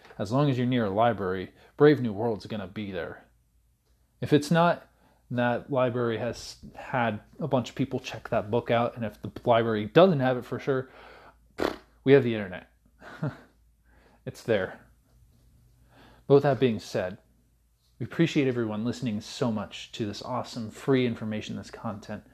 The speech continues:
We always want to state our full, entire purpose is to bring the facts with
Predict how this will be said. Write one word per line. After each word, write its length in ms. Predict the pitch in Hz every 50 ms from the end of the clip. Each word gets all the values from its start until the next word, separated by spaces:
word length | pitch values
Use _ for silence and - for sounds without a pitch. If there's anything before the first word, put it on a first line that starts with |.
| - _ - - - - - - - - - - - - _
We 440 | - 135 127 127 127 127 131 - - -
always 760 | - - 156 170 170 160 151 135 120 113 110 - - - - _ _ _ _ _ _ _ _ -
want 220 | 123 120 113 -
to 500 | - - 127 120 113 110 107 113 - - - _ _ _ _ _ _ _ _ _ _ -
state 640 | - - - - 135 131 127 120 110 - - - - - - - - - - -
our 460 | 123 110 107 110 107 110 113 110 - - - _ _ _ _ _ _ _ _ - - - _ _ _ _ - _ _ _ _ _ _ _ _ - _ _
full, 400 | - - 156 147 156 151 - - - 147
entire 320 | 135 - - 139 131 113
purpose 480 | - - 151 143 - - 120 - - 143
is 120 | 120 -
to 100 | - 147
bring 340 | 131 - 127 147 170 190 190
the 80 | 170 165
facts 760 | - - - - - 151 123 87 - - - - - - - - - - - - - - _ _
with 340 | 123 156 180 - - -